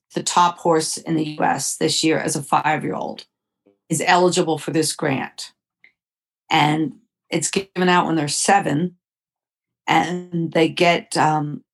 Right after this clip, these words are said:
a certain amount of money to go to France to be in the World Championships for young horses, Leon, Leon de Geers. And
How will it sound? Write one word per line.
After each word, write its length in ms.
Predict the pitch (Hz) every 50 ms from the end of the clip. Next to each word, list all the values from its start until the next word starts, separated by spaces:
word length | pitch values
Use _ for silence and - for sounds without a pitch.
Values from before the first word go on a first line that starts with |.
| -
a 40 | -
certain 280 | 165 - 202 175 165 185
amount 220 | 190 180 175 175
of 60 | 170
money 360 | 170 160 156 156 156 160 151 _ _ -
to 100 | - 147
go 220 | - - 165 160
to 80 | 156 156
France 500 | 156 - - 165 160 156 160 160 - -
to 140 | - - 151
be 380 | 147 170 160 156 156 151 147 _ _ _ _ _ _ _ _
in 200 | - 170 170 165
the 340 | 165 165 160 160 156 143 - _ _ _ _ _ _ -
World 280 | 156 175 175 175 165 160
Championships 800 | - 185 170 175 170 - 165 160 - - - - - - - -
for 60 | 160
young 260 | 156 165 190 202 196
horses, 640 | 185 175 - - - - - - 147 - - - - _ _ - 240 240 _ -
Leon, 380 | 165 165 160 160 156 165 165 160 _ _ _ _
Leon 440 | - 170 170 170 170 170 165 165 160
de 140 | 156 156 156
Geers. 500 | 156 160 160 165 165 175 175 - - - _ _ _ _ _ _ _ _ _ _ _ _ _ _ _ _ -
And 560 | - 175 160 156 156 156 165 165 156 - -